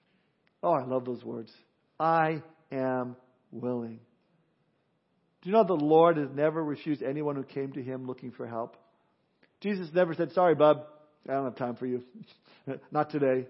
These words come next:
In every instance, every, he dealt with people graciously, mercifully, and compassionately. And maybe you're saying, "Yeah, yeah, I've sought the Lord. I've asked him for help, but I've asked him to do this thing in my life, but it's never happened."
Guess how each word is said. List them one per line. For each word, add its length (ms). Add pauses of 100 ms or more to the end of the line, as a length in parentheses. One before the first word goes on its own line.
(400)
In 140
every 400
instance, 380 (100)
every, 300
he 100
dealt 380
with 180
people 260
graciously, 840 (320)
mercifully, 560
and 100
compassionately. 840 (880)
And 80
maybe 240
you're 160
saying, 300
"Yeah, 180
yeah, 220
I've 140
sought 220
the 60
Lord. 240
I've 140
asked 200
him 120
for 80
help, 240
but 160
I've 180
asked 200
him 100
to 60
do 100
this 160
thing 140
in 60
my 80
life, 200
but 120
it's 140
never 260
happened." 440